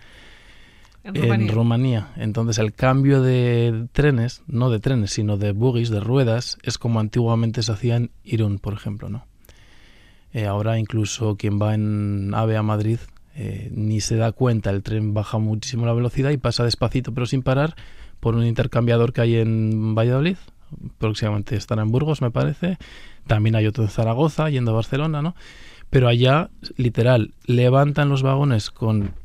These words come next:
Speaker 2: una especie de grúas, que me imagino,
Speaker 1: Ujú.
Speaker 2: pues, eh, sí, y por debajo van cambiando los buggies,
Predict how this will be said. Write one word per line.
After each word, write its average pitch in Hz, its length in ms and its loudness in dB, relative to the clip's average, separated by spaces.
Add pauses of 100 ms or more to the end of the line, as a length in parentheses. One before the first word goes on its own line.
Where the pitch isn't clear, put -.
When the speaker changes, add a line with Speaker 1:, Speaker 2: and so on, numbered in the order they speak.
(120)
Speaker 2:
una 117 380 0
especie 117 400 -2
de 110 500 0
grúas, 117 640 0 (160)
que - 100 -10
me 101 40 -6
imagino, 104 360 -4
Speaker 1:
Ujú. - 160 -12
Speaker 2:
pues, - 400 -20 (100)
eh, 85 220 -16 (180)
sí, - 260 -8 (380)
y 107 640 0 (140)
por 110 120 0
debajo 113 360 0
van 117 180 0
cambiando 120 360 2
los 120 140 2
buggies, 135 380 -2